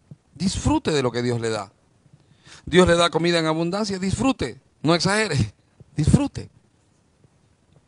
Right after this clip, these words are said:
Dios le da un auto, disfrute su auto. Dios no te da para que guardes en la heladera y mires la heladera, "Ay, tengo harta comida", y no comas, eso es una tontería. Dios no te da un auto para que digas, "Ay, de bello mi auto.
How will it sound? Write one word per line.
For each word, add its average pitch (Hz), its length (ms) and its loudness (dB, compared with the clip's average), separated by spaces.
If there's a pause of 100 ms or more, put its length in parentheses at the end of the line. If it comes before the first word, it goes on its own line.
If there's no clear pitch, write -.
Dios 196 240 6
le 196 80 4
da 185 100 6
un 175 140 4
auto, 254 340 2
disfrute 180 540 0
su 131 160 0
auto. 180 360 -2 (1400)
Dios 277 280 10
no 240 200 8
te 196 120 4
da 190 200 8
para 175 160 4
que 147 120 -2
guardes 156 380 4
en 180 80 2
la 165 80 2
heladera 160 400 2
y 151 100 -4
mires 147 240 2
la 147 80 2
heladera, 131 480 0
"Ay, 143 100 4
tengo 131 320 -2
harta 131 200 -2
comida", 127 300 0
y 131 80 0
no 139 120 2
comas, 139 360 -2
eso 123 160 -2
es 165 60 4
una 165 160 -2
tontería. 135 500 -4 (1040)
Dios 269 200 8
no 233 100 12
te 180 120 8
da 165 100 8
un 175 120 6
auto 208 280 8
para 156 140 4
que 151 80 4
digas, 160 140 4
"Ay, 170 140 6
de 165 120 4
bello 165 260 4
mi 143 180 2
auto. 175 540 4